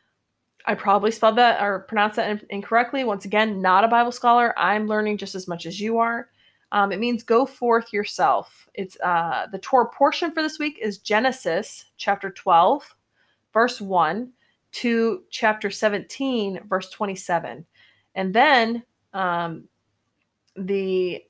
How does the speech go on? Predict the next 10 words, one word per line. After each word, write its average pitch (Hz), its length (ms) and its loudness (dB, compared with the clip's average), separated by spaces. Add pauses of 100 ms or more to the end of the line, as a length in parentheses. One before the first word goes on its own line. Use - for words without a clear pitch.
(300)
half 262 340 0
Torah 220 220 -2
portion 196 640 -4 (1300)
is 208 240 -2
Isaiah 202 920 0
chapter 202 320 -2
forty, 214 540 -4
verse 196 240 -6
twenty-seven, 208 760 -2 (800)
to 202 800 0